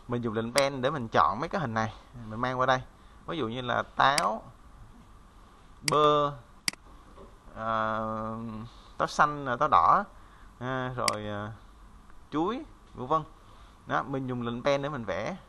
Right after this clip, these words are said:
Đó, bây giờ thầy hướng dẫn chúng ta lệnh pen nha. Đây. Pen tool. Số một tại đây nha,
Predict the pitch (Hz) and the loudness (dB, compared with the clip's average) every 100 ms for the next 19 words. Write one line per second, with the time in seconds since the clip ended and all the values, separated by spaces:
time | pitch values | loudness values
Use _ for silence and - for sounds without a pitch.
0 | - - 120 110 117 113 104 104 151 123 | -20 -10 -4 -2 -2 -4 -4 -6 -8 -10
1 | 90 147 127 104 98 120 123 117 - - | -10 -6 -4 -4 -6 -6 -4 -6 -8 -20
2 | - - - 98 113 117 - - - - | -20 -20 -18 -4 0 0 -2 -6 -6 -8
3 | - - - - - - - - - - | -20 -20 -20 -20 -20 -20 -20 -20 -20 -20
4 | - - - - - - - - - - | -18 -12 -12 -12 -20 -20 -20 -20 -20 -20
5 | - - - - - - - - - - | -20 -20 -20 -20 -20 -20 -20 -20 -20 -20
6 | - - - - - - - 120 120 120 | -20 -20 -20 -20 -20 -20 -16 -10 -6 -4
7 | 120 117 - - - - - - - - | -4 -4 -6 -8 -20 -20 -20 -20 -20 -20
8 | - - - - - - - - - - | -20 -20 -20 -20 -20 -20 -20 -20 -20 -20
9 | - 127 - 165 135 - 113 117 113 - | -20 -16 -8 -4 -2 -2 -2 0 -2 -10
10 | - - - 113 113 | -20 -20 -12 -8 -8